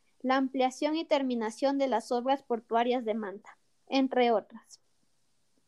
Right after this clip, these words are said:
Después de este, de mil novecientos sesenta y ocho a mil novecientos setenta y dos, tenemos la última presidencia de José María Velasco Ibarra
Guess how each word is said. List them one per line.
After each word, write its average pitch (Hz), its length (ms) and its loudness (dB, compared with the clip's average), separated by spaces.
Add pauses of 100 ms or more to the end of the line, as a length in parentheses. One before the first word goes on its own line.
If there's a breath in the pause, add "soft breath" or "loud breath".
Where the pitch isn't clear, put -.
(520 soft breath)
Después 330 440 6
de 320 380 2
este, 285 680 -4
de 262 160 0
mil 294 240 -4
novecientos 269 560 -4
sesenta 233 420 -6
y 240 80 0
ocho 240 240 -4
a 226 100 -2
mil 240 220 -2
novecientos 254 600 -2
setenta 233 420 -2
y 277 60 2
dos, 285 180 0 (1040)
tenemos 311 480 4
la 285 140 8
última 285 520 -2
presidencia 254 640 -6
de 269 140 -6
José 247 320 -6
María 240 400 -2
Velasco 233 420 -4
Ibarra 277 400 0